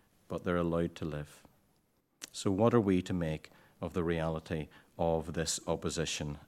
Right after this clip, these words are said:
and its deceit? And that is what we're really, the lessons I think we need to learn. And that's the first lesson, is that we are to pray.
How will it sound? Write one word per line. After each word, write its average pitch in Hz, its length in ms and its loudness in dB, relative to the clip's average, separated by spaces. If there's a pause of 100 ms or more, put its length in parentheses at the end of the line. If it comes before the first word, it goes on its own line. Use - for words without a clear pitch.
and 73 320 -6
its - 180 -10
deceit? - 520 -6
And 78 160 -4
that 135 240 8 (480)
is 85 180 -8
what 90 180 -4
we're 82 280 -4 (420)
really, 82 460 -4
the 95 80 -2
lessons 85 520 -4
I 80 100 -10
think 82 260 -10
we 78 80 -10
need 78 300 -12 (520)
to - 100 -12
learn. 78 340 -12 (1500)
And 110 100 4
that's 131 140 6
the 143 80 6
first 135 340 6
lesson, 92 480 -4 (460)
is 98 120 -2
that 107 140 4
we 95 140 4
are 92 80 6
to - 120 -2
pray. 71 440 -8